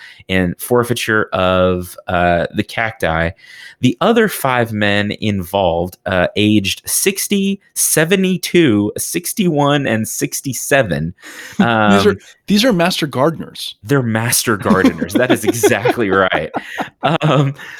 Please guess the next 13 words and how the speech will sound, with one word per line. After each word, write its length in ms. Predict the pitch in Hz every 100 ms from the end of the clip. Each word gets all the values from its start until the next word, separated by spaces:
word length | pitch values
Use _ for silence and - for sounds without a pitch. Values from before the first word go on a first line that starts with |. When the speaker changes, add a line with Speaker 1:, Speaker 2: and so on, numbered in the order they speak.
| -
Speaker 1:
their 200 | 120 175
penalties 520 | 190 170 165 170 139
included 420 | 127 - 117 95
probation, 680 | - 92 107 180 - 202 196 -
forfeiture 640 | - 185 247 294 - 240
of 120 | 175
firearms, 1080 | - - - 151 202 247 127 95 85 78 78
because 360 | - 160 202 165
they're 160 | 185 180
felons 560 | - - 226 247 208
Speaker 2:
Yeah. 140 | 160 127
Speaker 1:
now. 440 | 98 87 76 - - - -
Speaker 2:
Yeah. 260 | 113 135 -